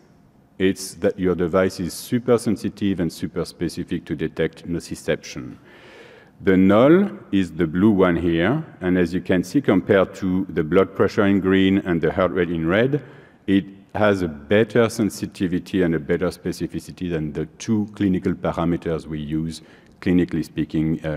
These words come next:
in our daily practice. And again, they showed null or delta null versus delta heart rate and delta map. They have a much higher sensitivity and a much higher specificity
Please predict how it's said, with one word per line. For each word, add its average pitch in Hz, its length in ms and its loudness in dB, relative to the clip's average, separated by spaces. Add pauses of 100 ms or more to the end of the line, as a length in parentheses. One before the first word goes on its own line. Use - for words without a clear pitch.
in 85 180 -2
our 78 160 -2
daily 78 260 -4
practice. - 640 -6 (1600)
And 90 160 2
again, 104 380 4
they 85 180 2
showed 90 400 0
null 95 380 4
or 78 100 0
delta 98 440 0
null 92 340 4
versus 82 400 -4
delta 87 420 0
heart 92 260 0
rate 87 220 0
and 80 120 -2
delta 80 280 -4
map. 92 400 0
They 85 80 -2
have 85 200 0
a 80 60 -4
much 85 280 -2
higher 87 240 0
sensitivity 117 840 -2
and 104 160 4
a - 20 2
much 85 260 0
higher 82 240 -2
specificity 85 960 -8